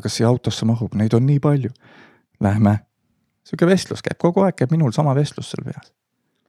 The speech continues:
Lihtsalt ma olen, äh, mis on võib-olla sinu ja minu erinevus, on see, et täna, et ma olen rohkem harjutanud, muud ei midagi, mitte midagi muud. Ma olen harjutanud rohkem tekitama selle vaikuse endasse, et ma kuuleksin neid, äh, ma ei tea,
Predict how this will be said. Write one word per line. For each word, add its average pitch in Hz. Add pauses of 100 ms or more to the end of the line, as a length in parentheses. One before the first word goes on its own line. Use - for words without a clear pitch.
(420)
Lihtsalt 135
ma 135
olen, 127 (100)
äh, 117 (560)
mis 143
on 135
võib-olla 123
sinu 139
ja 117
minu 113
erinevus, 110
on 101
see, 104
et - (180)
täna, 107
et -
ma 113
olen 113
rohkem 131
harjutanud, -
muud 127
ei 135
midagi, 120 (240)
mitte 165
midagi 139
muud. 127 (600)
Ma 120
olen 113
harjutanud 151
rohkem 127
tekitama 104
selle 107
vaikuse 135
endasse, 139 (760)
et 120
ma 110
kuuleksin 120
neid, 107
äh, 107 (760)
ma 110
ei -
tea, 113